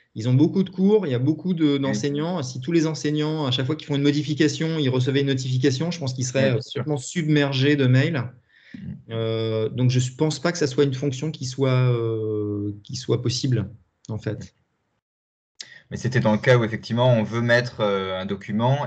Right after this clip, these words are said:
Speaker 2: et on veut qu'il soit au courant que ce document soit mis et là qu'on a envie qu'il soit notifié. Mais du coup, peut-être passer pour, euh, par les annonces alors à ce moment-là.
Speaker 1: Ouais,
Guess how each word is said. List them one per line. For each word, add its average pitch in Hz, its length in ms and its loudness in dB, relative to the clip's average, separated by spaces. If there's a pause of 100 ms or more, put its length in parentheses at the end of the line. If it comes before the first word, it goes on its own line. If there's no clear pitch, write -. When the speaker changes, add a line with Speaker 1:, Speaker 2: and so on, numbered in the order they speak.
Speaker 2:
et 127 120 4
on 113 140 4
veut 123 160 0
qu'il - 140 -2
soit 127 140 -4
au 110 60 0
courant 117 340 -4
que 123 120 -4
ce 110 100 -10
document 107 340 -2
soit 107 240 0
mis 127 180 4
et 110 120 6
là 120 180 6
qu'on 110 180 -2
a 98 40 -2
envie 98 180 -6
qu'il 104 140 -14
soit 101 180 -4
notifié. 98 560 -8 (300)
Mais 98 80 -4
du 104 100 -6
coup, 131 120 2
peut-être 117 280 0
passer 123 320 0
pour, 113 280 -2
euh, 101 160 2
par 98 180 0
les 98 180 -2
annonces 104 320 -4
alors 92 220 -6
à 95 40 -14
ce - 140 -20
moment-là. - 420 -12
Speaker 1:
Ouais, 113 160 0